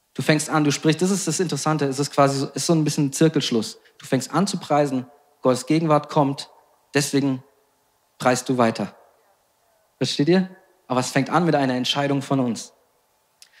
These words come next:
Aus dieser Gegenwart heraus fließt aber etwas in die unsichtbare We-, das die unsichtbare Welt verändert und Durchbrüche in der sichtbaren Welt vorbereitet.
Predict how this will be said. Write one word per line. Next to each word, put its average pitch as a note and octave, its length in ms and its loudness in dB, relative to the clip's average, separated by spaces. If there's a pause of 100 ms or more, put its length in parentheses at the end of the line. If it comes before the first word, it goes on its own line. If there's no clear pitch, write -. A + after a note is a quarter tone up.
(240)
Aus D3 120 4
dieser G3 460 4
Gegenwart F3 440 4
heraus D#3 300 4
fließt E3+ 300 0
aber C#3+ 200 2
etwas C#3 460 0 (180)
in C3+ 100 0
die C#3+ 80 2
unsichtbare D3+ 600 4
We-, C#3+ 140 -4
das C3 180 -2
die D3 80 -2
unsichtbare D3 460 2
Welt B2+ 160 2
verändert B2 420 -2
und C3 220 -2
Durchbrüche E3 500 4
in C#3 140 0
der B2 100 0
sichtbaren B2+ 500 -2
Welt A2+ 180 0
vorbereitet. G#2+ 760 -4